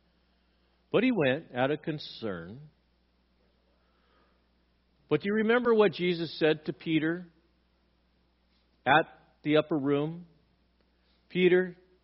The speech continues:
tonight you're gonna deny me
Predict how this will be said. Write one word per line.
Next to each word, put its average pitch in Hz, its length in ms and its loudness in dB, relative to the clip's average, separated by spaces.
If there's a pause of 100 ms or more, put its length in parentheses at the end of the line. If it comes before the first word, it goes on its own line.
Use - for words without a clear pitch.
tonight 160 720 -2 (1400)
you're 135 140 -4
gonna 139 220 -2
deny 123 400 -4
me 110 400 -6